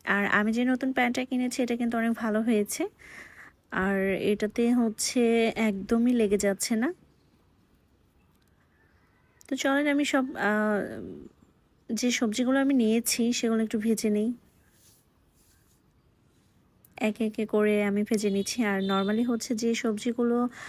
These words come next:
ইউজ করব সেগুলো, যেগুলো একটু সেদ্ধ হতে সময় লাগবে সেগুলো আমি আগে নিয়েছি। normally হচ্ছে যে, আহ, সবজিগুলো পরে দিলে চলে, সেগুলো পরে দেওয়াটাই বেটার। আর আমি একটু গোলমরিচের গুঁড়া ইউজ করলাম। আর ফ্রাইড রাইসে কিন্তু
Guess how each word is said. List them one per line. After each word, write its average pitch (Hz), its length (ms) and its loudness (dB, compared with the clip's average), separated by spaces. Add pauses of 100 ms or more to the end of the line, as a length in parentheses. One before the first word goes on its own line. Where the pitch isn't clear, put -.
(280)
ইউজ 226 300 2
করব 214 440 2
সেগুলো, 277 400 2
যেগুলো 240 420 2
একটু - 540 -2 (400)
সেদ্ধ 240 340 0
হতে 247 240 0
সময় 233 360 0
লাগবে 214 280 0
সেগুলো 214 340 -2
আমি 208 240 -2
আগে 196 320 -2
নিয়েছি। 202 560 -2 (580)
normally 208 460 2
হচ্ছে 214 680 0
যে, 196 520 2
আহ, 190 260 -2
সবজিগুলো 202 540 0
পরে 196 340 0
দিলে 208 220 2
চলে, 196 300 -2
সেগুলো 202 360 -2
পরে 196 280 -2
দেওয়াটাই 196 360 -2
বেটার। 196 320 -2 (1300)
আর 190 140 -2
আমি 190 240 -2
একটু 196 220 -2
গোলমরিচের 196 560 0
গুঁড়া 196 200 2
ইউজ 190 280 0
করলাম। 196 400 0
আর 196 140 0
ফ্রাইড 196 420 0
রাইসে 202 260 2
কিন্তু 208 240 -2